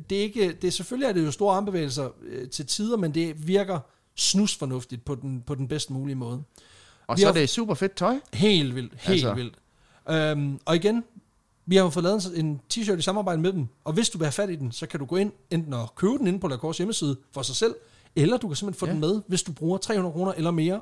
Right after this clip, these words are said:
Speaker 1: og bruger vores rabatkode ufrivillig, ufrivillige eventyr, øh, når du tjekker ud.
Speaker 2: Ja.
Speaker 1: Så hvis du køber for mere end tre hundrede kroner, putter, øh, Vanvittig Verdenshistorie t-shirten i kurven også,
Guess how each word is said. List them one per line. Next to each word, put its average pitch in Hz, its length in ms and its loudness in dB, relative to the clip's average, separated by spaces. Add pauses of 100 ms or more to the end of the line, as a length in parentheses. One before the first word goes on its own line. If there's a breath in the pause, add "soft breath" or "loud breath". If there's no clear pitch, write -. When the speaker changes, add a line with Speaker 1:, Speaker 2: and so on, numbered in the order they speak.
(100)
Speaker 1:
og 165 120 -2
bruger 175 340 4 (260 soft breath)
vores 180 240 2
rabatkode 147 520 -2 (640 soft breath)
ufrivillig, 143 560 2 (500)
ufrivillige 170 720 4 (480)
eventyr, 147 460 -2 (880)
øh, 131 300 -2
når 135 100 -2
du 131 80 -4
tjekker 131 240 -2
ud. 139 180 0 (200)
Speaker 2:
Ja. 110 180 2
Speaker 1:
Så 160 140 0
hvis 165 120 0
du - 80 -4
køber 269 220 6
for 208 100 -2
mere 220 80 2
end 220 80 0
tre 247 120 -4
hundrede 202 180 -2
kroner, 208 220 -4 (240)
putter, 165 320 4
øh, 147 600 0
Vanvittig 196 220 2
Verdenshistorie 190 480 2
t-shirten 160 380 -2
i 180 40 -6
kurven 175 280 0
også, 170 220 -2